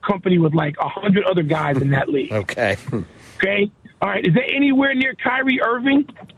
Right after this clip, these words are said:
Speaker 1: No, it isn't. I mean, there's, is that anywhere near James Harden, who people spend, like,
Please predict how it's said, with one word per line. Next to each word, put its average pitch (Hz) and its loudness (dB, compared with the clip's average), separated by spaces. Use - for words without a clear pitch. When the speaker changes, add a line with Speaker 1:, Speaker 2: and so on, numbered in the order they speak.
Speaker 1:
No, 185 2
it 143 -2
isn't. - -8
I - 4
mean, 196 2
there's, 233 -2
is 196 6
that 233 2
anywhere 262 2
near 240 0
James 220 0
Harden, 262 2
who 262 2
people 277 0
spend, 285 0
like, 247 0